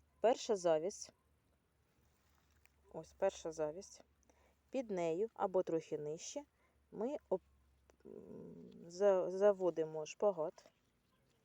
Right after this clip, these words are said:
Ось так, перехрещуємо.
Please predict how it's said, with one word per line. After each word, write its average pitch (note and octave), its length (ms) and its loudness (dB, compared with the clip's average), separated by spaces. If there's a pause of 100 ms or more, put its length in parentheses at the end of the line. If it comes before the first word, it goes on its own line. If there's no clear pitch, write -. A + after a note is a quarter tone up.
(640)
Ось - 160 -18
так, - 380 -14 (100)
перехрещуємо. G3+ 1000 -4